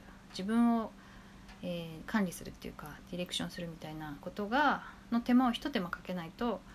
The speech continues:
仕事が終わらないみたいな感じにはなっていきますね。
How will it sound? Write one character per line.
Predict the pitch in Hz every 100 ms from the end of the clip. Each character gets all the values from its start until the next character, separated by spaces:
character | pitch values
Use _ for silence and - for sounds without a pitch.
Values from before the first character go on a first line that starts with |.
| - -
仕 | -
事 | 170
が | 160
終 | 165
わ |
ら | 180
な | 190
い |
み | 170
た | -
い |
な | -
感 | - -
じ | 208
に | 254
は | 262 - - - - -
な |
っ | 143
て | -
い |
き | - -
ま | -
す | -
ね。 | 233